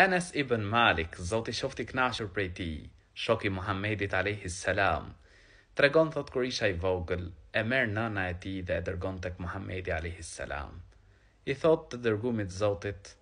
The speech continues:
"Paqja dhe mëshira e Zotit qofshin mbi të. Ky është djali im Enesi. Luta Allahun e lartësuar për të." Muhammedi alayhi salam tha, "Allahumma akthir malahu wa waladahu." "O Zot,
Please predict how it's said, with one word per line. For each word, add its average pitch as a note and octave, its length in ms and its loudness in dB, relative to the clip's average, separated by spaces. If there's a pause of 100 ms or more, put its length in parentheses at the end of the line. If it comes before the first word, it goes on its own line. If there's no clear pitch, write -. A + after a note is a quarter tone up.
"Paqja G#2+ 380 2
dhe F2 140 -2
mëshira F2+ 420 0
e D#2+ 160 -4
Zotit E2+ 400 -4
qofshin D2+ 400 -8
mbi D2+ 100 -6
të. D2+ 220 -4 (480)
Ky E3 240 4
është - 340 -6 (100)
djali F2 440 0
im E2 160 -2
Enesi. D#2 560 -6 (240)
Luta D3+ 320 4
Allahun A2 500 4
e F#2+ 40 -2
lartësuar F2+ 720 -2
për E2 180 -2
të." B1+ 140 -4 (560)
Muhammedi F#2+ 500 0
alayhi F#2 320 4
salam E2+ 460 -2
tha, E2 240 0 (640)
"Allahumma G#2+ 840 4 (100)
akthir - 460 -4
malahu G2+ 800 -2
wa F2+ 80 4
waladahu." E2 600 0 (440)
"O C3 180 6
Zot, F2 540 -4